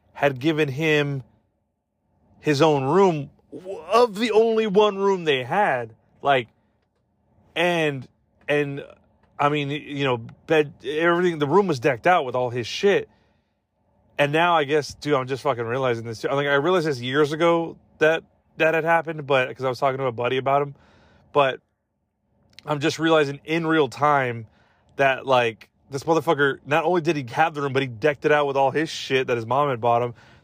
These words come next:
Dude, the mom was sleeping on the couch, right? She had nothing that I could really see. I mean, they, they had the one closet that they shared,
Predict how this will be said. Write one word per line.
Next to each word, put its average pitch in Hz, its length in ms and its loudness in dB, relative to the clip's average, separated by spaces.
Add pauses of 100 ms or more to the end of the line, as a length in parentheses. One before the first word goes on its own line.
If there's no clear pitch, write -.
Dude, 160 180 -6
the 143 100 2
mom 143 340 0
was 180 120 -4
sleeping 151 340 -2
on 139 100 0
the 139 100 -4
couch, 113 600 -4 (580)
right? 123 340 0 (160)
She - 220 -4
had 151 160 0
nothing 143 640 -2
that 123 140 2
I 120 100 2
could 127 360 -8
really 127 240 -2
see. 139 220 -4
I 135 40 -2
mean, 123 200 -8 (340)
they, 131 120 0
they 131 100 -4
had 135 140 0
the 127 80 -2
one 147 280 2
closet 135 500 0
that 117 140 -2
they 117 140 -6
shared, 113 540 -2